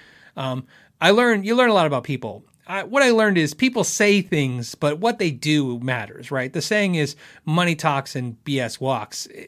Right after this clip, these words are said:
That, there's a reason why that saying exists, 'cause people like to tell you things, but until they act on it, it doesn't really mean anything.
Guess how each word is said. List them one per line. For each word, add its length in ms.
That, 340
there's 160
a 20
reason 160
why 120
that 100
saying 380
exists, 560
'cause 100
people 160
like 140
to 80
tell 200
you 120
things, 320
but 240
until 220
they 120
act 300
on 100
it, 60
it 80
doesn't 200
really 180
mean 180
anything. 240